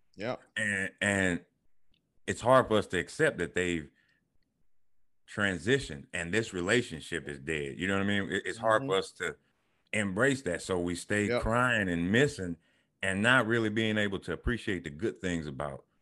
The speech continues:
Speaker 2: that person or to be able to feel
Speaker 1: Exactly.
Speaker 2: them because we're more than just this body. You know
Speaker 1: Yep.
Speaker 2: what I mean?
Speaker 1: Yep.
Speaker 2: We're more than
Speaker 1: Yep.
Speaker 2: just the physical. And to be able to
Speaker 1: Yep.
Speaker 2: experience that with that loved one,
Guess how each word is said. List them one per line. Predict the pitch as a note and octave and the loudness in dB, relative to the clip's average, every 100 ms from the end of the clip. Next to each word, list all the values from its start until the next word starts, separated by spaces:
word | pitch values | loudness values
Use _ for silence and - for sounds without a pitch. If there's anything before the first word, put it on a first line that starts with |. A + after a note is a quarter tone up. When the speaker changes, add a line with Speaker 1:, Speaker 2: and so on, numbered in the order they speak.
| _ _ _ | _ _ _
Speaker 2:
that | - D#2+ - | -4 -2 0
person | F2 D#2 D2 - | -2 -2 -4 -2
or | A2+ | 0
to | G#2+ | 2
be | A#2 | 4
able | A2+ F#2+ | 4 2
to | D#2+ | -2
feel | - C3+ C#3+ B2 | 2 6 8 6
Speaker 1:
Exactly. | G2 F2 | 4 0
Speaker 2:
them | D#2 | 0
because | E2+ - F#2+ E2 - _ - - | -4 -2 -2 -2 -6 _ -20 -4
we're | G#2+ B2 | 4 6
more | A#2 C3+ A#2 | 6 6 6
than | E2+ | 4
just | F2 F2 | 0 -2
this | E2+ C#2+ | -4 -2
body. | F#2 B2 E2+ F2 - _ _ - | 0 2 0 -4 -12 _ _ -8
You | F2+ | -2
know | F#2+ | 2
Speaker 1:
Yep. | F#2+ | 4
Speaker 2:
what | F#2+ | 4
I | |
mean? | G#2 A#2 B2 _ _ _ - | 2 0 -4 _ _ _ -6
Speaker 1:
Yep. | B2 G2+ | -2 4
Speaker 2:
We're | G#2+ | 4
more | G#2+ B2 A#2 | 6 4 2
than | F#2+ | 2
Speaker 1:
Yep. | |
Speaker 2:
just | G2+ - | 0 -2
the | F2+ | -4
physical. | - D#3 A2+ - F2+ F2 | 2 2 2 -2 -2 0
And | G2+ F#2+ - | -2 -2 -2
to | F2+ | -6
be | A2 E3 | 0 0
able | C3 | 2
to | A#2+ | 0
Speaker 1:
Yep. | - | -2
Speaker 2:
experience | - - F#3+ D3+ F#2+ | -6 -4 0 0 2
that | G2+ G2 | 2 2
with | F#2 - | 2 -2
that | F#2+ F2 | -2 0
loved | B2+ D#3+ | 0 0
one, | G2+ F#2+ | 0 -4